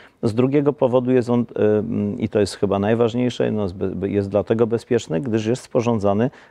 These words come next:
przez, e, profesjonalistę, osobę zaufania publicznego. A zatem, e, ten dokument na pewno gwarantuje, że jest zgodny z prawem i właściwie, e, n-, e, właściwie sporządzony i odzwierciedla naszą wolę, bo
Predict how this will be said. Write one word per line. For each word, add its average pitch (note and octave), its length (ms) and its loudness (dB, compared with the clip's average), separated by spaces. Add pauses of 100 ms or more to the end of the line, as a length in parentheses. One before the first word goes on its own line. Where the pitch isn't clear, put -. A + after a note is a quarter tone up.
przez, - 360 -2 (240)
e, G#2+ 340 2 (160)
profesjonalistę, B2+ 920 0
osobę G2 320 0
zaufania A#2 540 2
publicznego. F#2+ 640 -4
A F#2 60 0
zatem, A2 340 0 (420)
e, G#2 180 4
ten C3 360 0
dokument A#2 520 0
na G#2+ 100 0
pewno G#2+ 300 0
gwarantuje, G#2 720 2 (100)
że G2+ 200 -2
jest F#2 120 0
zgodny G#2 380 0
z - 80 -8
prawem A#2 480 0
i F#3 120 0
właściwie, A2 600 0 (380)
e, G2 240 2
n-, G#2+ 160 2
e, G#2+ 320 2
właściwie G#2+ 460 0
sporządzony G#2+ 800 0 (260)
i A#2+ 120 6
odzwierciedla B2 960 2
naszą G2+ 380 0
wolę, F2+ 340 -2
bo F2+ 220 0